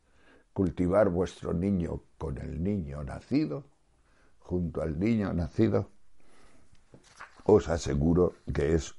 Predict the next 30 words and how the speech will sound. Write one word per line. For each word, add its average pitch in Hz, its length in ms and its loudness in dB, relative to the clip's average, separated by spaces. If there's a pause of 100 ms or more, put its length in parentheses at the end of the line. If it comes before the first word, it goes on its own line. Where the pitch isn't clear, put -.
una 76 420 2
gran 82 500 2
bendición. 73 680 0 (3250)
Esto 117 540 0 (1400)
es - 100 -10
una 104 240 2
teología 90 580 0
que 82 100 -4
le 85 100 -2
llamamos 85 460 -4
de 82 80 -4
gratuidad, 71 720 -8 (1000)
porque 80 220 -4
el 85 100 0
niño 92 520 -2 (100)
no 87 420 -2
te 71 180 -6
exige 64 420 -12
nada. - 340 -16 (1400)
Es 98 120 2
lo 92 160 4
bueno 87 300 4
que 78 100 -4
tienen 78 380 -4
los 71 160 -8
niños, 82 420 -6
nada 80 240 -6
más 73 160 -10
que 69 160 -10
cariño, 62 520 -12